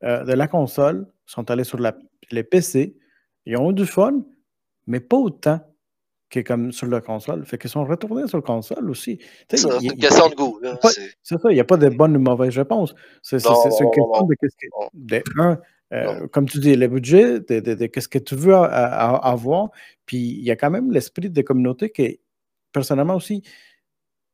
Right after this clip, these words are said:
Speaker 1: je pense que c'est très fort au niveau de, de, de, des consoles. C'est que,
Speaker 2: Oui.
Speaker 1: euh, vu que c'est plus accessible,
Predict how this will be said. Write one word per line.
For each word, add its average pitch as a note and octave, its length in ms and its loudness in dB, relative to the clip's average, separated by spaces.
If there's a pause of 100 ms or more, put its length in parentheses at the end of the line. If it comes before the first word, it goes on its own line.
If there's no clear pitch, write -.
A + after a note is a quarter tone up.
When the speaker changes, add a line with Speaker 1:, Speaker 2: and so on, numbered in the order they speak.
Speaker 1:
je - 180 -14
pense F#3+ 240 2
que - 80 -10
c'est B2+ 180 -4
très D#3+ 220 4
fort E3+ 320 2
au A#2+ 100 -2
niveau A#2+ 300 -4
de, B2+ 260 -4
de, G#2 140 -6
de, A2 180 -8
des A#2 200 -4
consoles. C#3+ 600 -6 (320)
C'est - 300 -6
que, D3+ 180 0
Speaker 2:
Oui. C#3+ 120 -2 (880)
Speaker 1:
euh, B2 240 -4 (1200)
vu C#3+ 200 -2
que G3 100 -2
c'est - 140 0
plus D#3+ 200 -2
accessible, G#2+ 540 -4